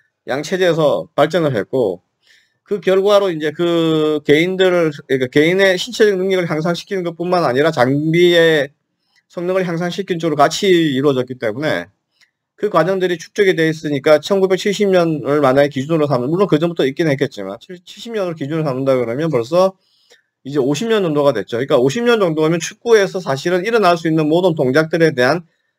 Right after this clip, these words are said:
기본적인 모션 스터디에 대한 것들은 다 준비가 돼 있다고 봐야겠죠. 그러면 그게 뭔지를 알면 거기에 맞는 축구화를 개발을 하되 거기에 맞는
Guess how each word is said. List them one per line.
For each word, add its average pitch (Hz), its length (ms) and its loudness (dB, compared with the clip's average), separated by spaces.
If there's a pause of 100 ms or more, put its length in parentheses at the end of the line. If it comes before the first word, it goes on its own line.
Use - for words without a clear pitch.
기본적인 175 720 -2
모션 143 280 -2
스터디에 165 400 2
대한 131 180 0
것들은 139 280 -2
다 170 120 4
준비가 170 320 2
돼 180 80 2
있다고 160 200 0
봐야겠죠. 92 540 -2
그러면 196 460 2 (760)
그게 214 220 -4
뭔지를 214 400 -2
알면 147 440 0
거기에 240 280 2
맞는 160 320 0
축구화를 202 420 2
개발을 180 380 2
하되 156 400 0
거기에 214 320 2
맞는 170 560 -2